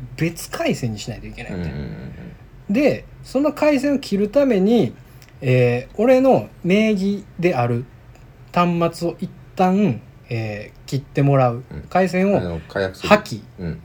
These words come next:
Speaker 1: まあ、解約かな。
Speaker 2: うん。
Speaker 1: その回線だけ破棄してもらって、新しいのを、えー、おかんがエーユーショップに行って、おかん名義で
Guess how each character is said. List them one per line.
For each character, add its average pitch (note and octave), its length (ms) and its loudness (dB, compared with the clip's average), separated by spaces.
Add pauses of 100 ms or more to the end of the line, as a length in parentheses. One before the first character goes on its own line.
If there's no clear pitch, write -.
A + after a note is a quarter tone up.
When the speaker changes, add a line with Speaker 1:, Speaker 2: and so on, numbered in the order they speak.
Speaker 1:
ま C3 140 4
あ、 B2+ 40 -2
解 A#2+ 200 0
約 B2+ 200 -2
か A2+ 120 -6
な。 - 80 -10
Speaker 2:
う F#2+ 40 -8
ん。 F2+ 220 -6
Speaker 1:
そ G#3 100 -2
の G#3 80 0
回 G#3 160 2
線 G3+ 100 -2
だ G3+ 60 -4
け G3 80 -2
破 A#3+ 160 -4
棄 A#3 180 -6
し - 100 -10
て B3 120 -6
も A#3+ 120 -2
ら A#3 120 -2
っ A3 60 -6
て、 - 420 0 (280)
新 G#3 360 2
し G3+ 260 -4
い - 20 -2
の G#3 120 0 (180)
を、 D3+ 180 2 (440)
え C3+ 100 0
ー、 B2+ 40 -2
お A#2 120 0
か F#3 180 4
ん C#3 280 0 (180)
が F#3 360 4 (380)
エ C#3 120 0
ー C3 40 2
ユ C3 100 2
ー B2+ 40 2
シ - 120 -2
ョ D3 40 2
ッ - 40 -6
プ C#3 160 -10
に B2 120 -6
行 E3+ 100 -4
っ - 20 -18
て、 - 280 -4
お C#3 120 0
か C3+ 160 0
ん C#3 80 2
名 D#3 160 0
義 D#3+ 140 -2
で B3+ 200 -2